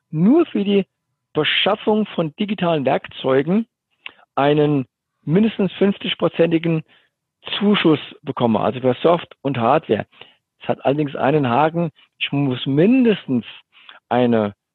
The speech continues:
Förderung von siebzehntausend Euro beantragen. Das heißt, wenn ich fünfzig Prozent Zuschuss habe, äh, müssen es mindestens vierunddreißigtausend Euro im Gesamtvolumen sein. Das ist schon eine Summe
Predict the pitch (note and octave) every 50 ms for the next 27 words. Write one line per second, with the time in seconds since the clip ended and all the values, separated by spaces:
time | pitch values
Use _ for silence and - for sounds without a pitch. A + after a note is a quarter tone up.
0 | _ _ - - - - - D#3+ D#3+ F3+ F#3+ G3 F3 F#3 F3+ D#3+ - - D3 C#3
1 | - F#3+ F#3+ - - - E3+ D3 - C#3+ C#3 C#3 D3 C#3+ C#3 - D3+ C#3+ - -
2 | _ _ _ _ _ _ _ _ _ A2+ C3 C#3+ E3+ E3+ E3 E3 E3 E3 E3 D#3+
3 | C#3+ - _ _ _ _ _ _ _ - - - - C#3+ D#3+ E3+ - - D3 D3+
4 | D3 C#3 C3+ B2 - C3+ D3+ D3 - - - B3+ A#3 - - E3 D#3+ D#3 - -
5 | - - - - - - B2+ B2+ - - - D3+ D3 - - D3+ C#3 - - -
6 | - - _ _ _ _ - _ _ - A#2+ B2 C3 C#3 C#3+ D3 D3 - - G2+
7 | B2 B2+ - - - F#2+ C#3 C#3 C#3+ C#3+ D#3+ D3 - - D3+ D3+ E3 E3 D3 -
8 | D#3 C#3 - - D#3+ D#3 C#3+ C#3+ C3+ C3+ - - C3 B2+ A#2+ A#2+ B2+ - - C#3
9 | D#3 F3 E3+ E3+ F3 E3+ E3 D3 D3 B2+ C#3+ C#3 D3+ - D3 C#3 B2+ B2 A#2 G#2+
10 | - - A2 A2 - - - - - - - - _ _ _ _ - - D3 -
11 | G#3+ G#3 - - G3+ F3+ E3 D3+ D3 F3 F#3 G#3 G#3 G3 F3